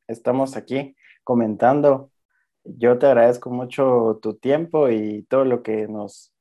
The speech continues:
nos compartimos el día de hoy. Y pues ya quedará ahí a, a gusto de, de cada quien cómo va haciendo ahí su, su fórmula para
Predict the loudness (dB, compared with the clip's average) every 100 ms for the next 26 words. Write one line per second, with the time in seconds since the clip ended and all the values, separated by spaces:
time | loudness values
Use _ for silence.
0 | _ _ _ _ -6 -2 -2 2 2 2
1 | -2 -2 -4 -6 -4 -2 -2 0 0 0
2 | -4 _ _ _ _ -6 -2 0 -2 -2
3 | 0 2 4 2 2 0 0 0 -6 _
4 | -12 -8 -8 -4 -2 0 -2 -6 -8 -2
5 | 0 -2 -6 -10 -10 _ _ _ _ _
6 | -2 2 4 4 2 -2 0 0 0 -4
7 | -6 -8 -8 -8 -8 0 0 2 0 0
8 | 0 -4 -4 -8